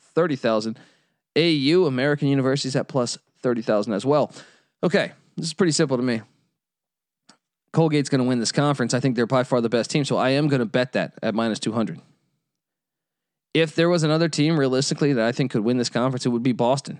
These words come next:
So I'm gonna take a little bit of that at plus five fifty. If there's a long shot, I cashed on this, this team, I think, what, two Saturdays ago, the Crusaders of Holy Cross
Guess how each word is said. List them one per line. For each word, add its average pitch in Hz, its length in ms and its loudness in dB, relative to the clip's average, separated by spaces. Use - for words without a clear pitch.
So - 160 -6
I'm 113 80 0
gonna 120 140 0
take 123 260 -2
a 131 40 0
little 131 160 2
bit 135 120 2
of 131 60 2
that 139 160 2
at - 100 -6
plus 123 180 -2
five 110 240 -2
fifty. - 360 -6
If 135 160 0
there's 139 200 2
a 135 40 0
long 151 320 2
shot, 110 340 -6
I 104 160 0
cashed 135 400 -2
on 135 100 0
this, 131 160 -2
this 131 180 0
team, 131 260 0
I 117 80 0
think, 117 220 -4
what, 107 240 -2
two 151 160 2
Saturdays 131 480 0
ago, 90 240 0
the - 100 -8
Crusaders 135 500 0
of 104 80 -6
Holy 127 200 2
Cross 131 400 0